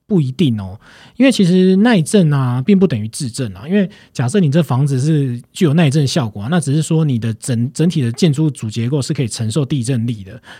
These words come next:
但是自证呢，其实要看的是说你房子建筑物里面呢，它的防震设备，比如说你的阻尼器啊，跟制震臂这些有没有安装啊？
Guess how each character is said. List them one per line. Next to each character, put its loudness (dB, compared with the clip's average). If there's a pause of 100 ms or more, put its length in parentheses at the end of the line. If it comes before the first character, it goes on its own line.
(140)
但 0
是 2
自 0
证 2
呢， 2
其 0
实 0
要 2
看 0
的 0
是 -4
说 0
你 0
房 -2
子 -6 (300)
建 4
筑 0
物 2
里 0
面 0
呢， -4
它 -6
的 -2
防 -2
震 0
设 -2
备， -6
比 -20
如 -14
说 4
你 4
的 2
阻 0
尼 0
器 -4
啊， -2
跟 0
制 -2
震 2
臂 0
这 0
些 2
有 2
没 0
有 2
安 -2
装 -2
啊？ -2